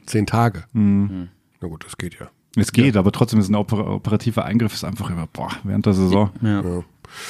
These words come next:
Speaker 1: Ja, ist
Speaker 2: Aber,
Speaker 1: verhext.
Speaker 2: aber habt ihr letzte Woche oder vorletzte Woche drüber gesprochen, wen, mit wem ihr ein Team beginnen wollen würdet?
Speaker 3: Ja.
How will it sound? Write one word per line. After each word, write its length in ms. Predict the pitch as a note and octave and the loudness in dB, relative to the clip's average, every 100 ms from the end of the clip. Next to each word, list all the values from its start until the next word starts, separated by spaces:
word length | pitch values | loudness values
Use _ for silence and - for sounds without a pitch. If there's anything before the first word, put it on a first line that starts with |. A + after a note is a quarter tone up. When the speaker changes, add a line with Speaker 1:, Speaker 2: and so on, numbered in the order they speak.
| - - - - - - | -12 -12 -14 -16 -18 -6
Speaker 1:
Ja, 280 | - A2+ F2 - | 2 2 2 -2
ist 500 | D3+ - - - - - - - - - | 0 0 -2 -4 -8 -10 -12 -14 -12 -4
Speaker 2:
Aber, 80 | C3+ C3 | 2 2
Speaker 1:
verhext. 320 | C#3 C3+ - | 4 0 2
Speaker 2:
aber 160 | B2 | 2
habt 180 | C3 A2+ | 0 0
ihr 120 | D3 | 2
letzte 280 | G#3 G#3 - | 4 2 2
Woche 180 | F#3+ E3 | 0 2
oder 100 | C3 | 0
vorletzte 340 | - E3+ F3 F3 | 0 -2 0 2
Woche 100 | D#3+ | 2
drüber 140 | D3+ | 4
gesprochen, 480 | C#3 - D3+ C#3 C3 | 2 2 0 2 2
wen, 220 | C3 C#3+ | 2 2
mit 200 | C#3 A#2+ | 2 0
wem 180 | G#2 C3+ | 0 0
ihr 80 | D3+ | 2
ein 140 | C3+ | 0
Team 220 | - D#3 D#3 | 0 0 2
beginnen 440 | A#2 C#3+ D#3+ D3 | 2 2 0 0
wollen 240 | C3+ D#3 | 0 0
würdet? 160 | D3+ D3+ | 0 2
Speaker 3:
Ja. 200 | C3+ A#2+ | 2 0